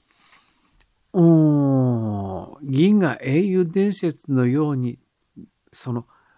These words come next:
長い物語で、だったら登場人物、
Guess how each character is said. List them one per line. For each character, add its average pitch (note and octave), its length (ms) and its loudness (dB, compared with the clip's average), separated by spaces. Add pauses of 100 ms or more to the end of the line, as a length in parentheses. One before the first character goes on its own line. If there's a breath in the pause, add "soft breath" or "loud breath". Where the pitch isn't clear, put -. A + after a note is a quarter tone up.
(1000)
長 A2+ 640 -2
い F3+ 40 0
物 B2 320 0
語 C#3+ 140 -4
で、 A#2 760 -4 (200)
だ D3 180 -6
っ G3 60 -10
た - 180 -10
ら A#2+ 120 -8 (280)
登 C#3 200 0
場 C3+ 200 2
人 C3 260 -2
物、 A#2+ 480 -8